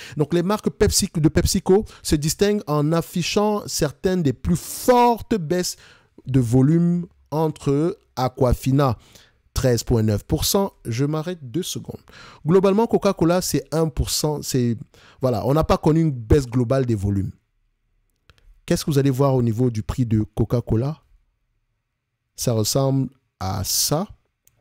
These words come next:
Ça se maintient plutôt bien. Et si on parle de Pepsi, qui a connu l'une des plus grosses baisses, globalement, ça ressemble à ceci.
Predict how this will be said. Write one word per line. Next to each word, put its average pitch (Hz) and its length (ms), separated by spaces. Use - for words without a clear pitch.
Ça 123 140
se 143 140
maintient 139 400
plutôt 139 260
bien. 131 260
Et 110 80
si - 120
on 262 120
parle 185 260
de 139 80
Pepsi, 143 460
qui - 120
a 147 60
connu 143 320
l'une 151 240
des 131 120
plus - 180
grosses 123 260
baisses, - 520
globalement, 107 580
ça - 220
ressemble 175 420
à 110 60
ceci. - 480